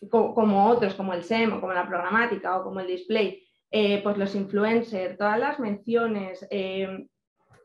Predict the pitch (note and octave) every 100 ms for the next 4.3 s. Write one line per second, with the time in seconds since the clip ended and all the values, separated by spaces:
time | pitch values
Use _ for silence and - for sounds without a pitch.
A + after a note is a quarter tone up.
0 | _ - - G3+ F#3+ F#3+ F3+ F3+ F3 -
1 | A#3+ G#3+ F#3+ F3 F3 - A3 - - _
2 | - G3+ G3+ A3+ G#3+ - - _ _ A3
3 | G#3 G3+ - - - C4 C#4 C#4+ C#4+ -
4 | D#4 D#4+